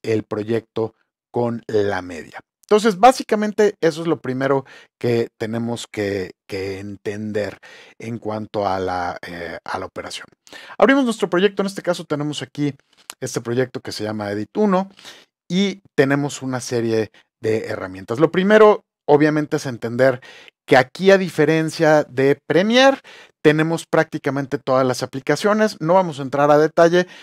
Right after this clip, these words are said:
pero aquí tenemos en nuestra pestaña uno, tenemos nos-, nuestro administrador de media. Cut es la pantalla de edición, Edit es la pantalla de edición, Fusion es para efectos visuales,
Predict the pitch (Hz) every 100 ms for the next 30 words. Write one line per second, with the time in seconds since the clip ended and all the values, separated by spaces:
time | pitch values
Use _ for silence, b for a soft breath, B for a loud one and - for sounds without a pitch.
0 | B _ 147 156 160 123 - - 139 135
1 | 131 - 127 117 113 - 120 - 123 -
2 | 151 151 165 202 196 208 B B - 120
3 | 131 135 117 107 - 120 107 - 107 107
4 | 101 104 - 107 110 117 117 151 214 220
5 | 254 277 _ _ _ _ B _ _ _
6 | _ _ _ _ _ _ _ _ _ -
7 | 170 190 - - 147 147 143 127 120 131
8 | 135 139 147 - 220 233 - - 131 143
9 | 160 _ - 123 123 120 113 113 117 113
10 | 120 165 - 233 233 - _ - 180 151
11 | 160 165 - 139 135 - 107 127 120 127
12 | 127 165 214 233 269 302